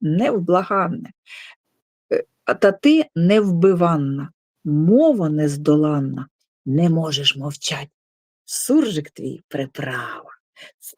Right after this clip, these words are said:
піснях золотава, на вустах заграва, а на серці щем.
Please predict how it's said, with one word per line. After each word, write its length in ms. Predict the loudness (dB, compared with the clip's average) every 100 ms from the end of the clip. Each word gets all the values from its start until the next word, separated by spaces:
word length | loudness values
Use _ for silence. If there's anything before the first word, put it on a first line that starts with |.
| 2
піснях 680 | 4 4 2 -2 0 2
золотава, 1080 | 2 4 6 4 2 2 4 4 4 2 -2 -4 -18 -4
на 240 | 2 4 6
вустах 640 | 4 2 2 2 2 0
заграва, 920 | 2 4 4 4 4 4 4 4 2
а 140 | 0 0
на 120 | 0
серці 640 | -4 0 0 0 -2 -8
щем. 580 | -6 -8 -4 -4 -4 -8